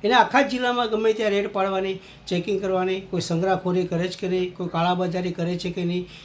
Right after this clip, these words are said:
નિયત કિંમતે કોઈ માલ વેચે છે કે નહીં, આ બધું એમને કરવાનું હોય છે. પરંતુ અધિકારીઓ એવું વિચારે છે કે અમારી પાસે કોઈની ફરિયાદ આવતી નથી. અરે ભાઈ, તમે સરપ્રાઇઝ ચેકિંગ કરો ને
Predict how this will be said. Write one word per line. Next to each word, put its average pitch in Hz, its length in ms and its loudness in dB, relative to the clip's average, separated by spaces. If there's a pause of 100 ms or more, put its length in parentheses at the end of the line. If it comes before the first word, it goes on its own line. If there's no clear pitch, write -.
(160)
નિયત 196 400 8
કિંમતે 202 340 -2
કોઈ 185 220 0
માલ 175 260 0
વેચે 170 320 -2
છે 185 160 -4
કે 175 140 -6
નહીં, 175 220 -2 (320)
આ 226 120 4
બધું 285 260 2
એમને 240 340 4
કરવાનું 180 400 4
હોય 120 140 -8
છે. - 160 -16 (640)
પરંતુ 294 320 2
અધિકારીઓ 285 580 4
એવું 285 220 6
વિચારે 254 360 2
છે 247 100 -2
કે 220 60 -2
અમારી 208 280 2
પાસે 233 320 -4
કોઈની 214 280 -2
ફરિયાદ 180 440 -2
આવતી 165 320 2
નથી. 196 240 0 (600)
અરે 277 80 4
ભાઈ, 320 120 2
તમે 285 220 6
સરપ્રાઇઝ 233 460 6
ચેકિંગ 254 360 2
કરો 233 180 4
ને 285 240 2